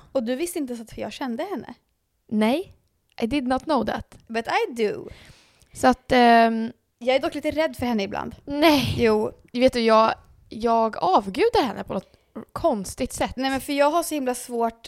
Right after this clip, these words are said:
Speaker 1: att veta. Alltså, hon kan för mycket, så att därför är jag rädd.
Speaker 2: Det är det jag menar.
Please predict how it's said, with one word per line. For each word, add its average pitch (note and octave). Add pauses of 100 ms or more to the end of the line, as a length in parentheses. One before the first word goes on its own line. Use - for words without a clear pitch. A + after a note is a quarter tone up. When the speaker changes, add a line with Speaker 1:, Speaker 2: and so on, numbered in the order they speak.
Speaker 1:
att -
veta. G#3 (1160)
Alltså, A#3+
hon C4+
kan C4
för C4
mycket, B3+
så -
att G#3 (100)
därför A#3+
är F#3+
jag G3+
rädd. A3+
Speaker 2:
Det G#3+
är G3+
det G3
jag F#3+
menar. G3